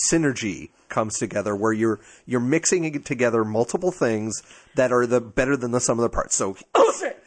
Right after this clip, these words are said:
Speaker 1: stick with me. So
Speaker 2: Ah.
Speaker 1: maybe one thing is for head pain, and another thing is for problems that respond to pressure, and then, and there's another thing out there for toe pain.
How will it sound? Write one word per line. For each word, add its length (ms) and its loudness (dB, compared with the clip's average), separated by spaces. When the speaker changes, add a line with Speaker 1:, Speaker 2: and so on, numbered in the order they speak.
Speaker 1:
stick 300 0
with 140 2
me. 120 -6
So 180 0
Speaker 2:
Ah. 60 4
Speaker 1:
maybe 360 2
one 320 2
thing 220 -2
is 100 0
for 140 2
head 260 0
pain, 440 -6
and 180 0
another 300 2
thing 260 0
is 240 -2
for 280 2
problems 580 0
that 160 0
respond 460 0
to 60 -14
pressure, 600 0
and 200 0
then, 180 4
and 200 0
there's 180 0
another 300 2
thing 220 0
out 160 2
there 160 4
for 200 -4
toe 280 0
pain. 500 -8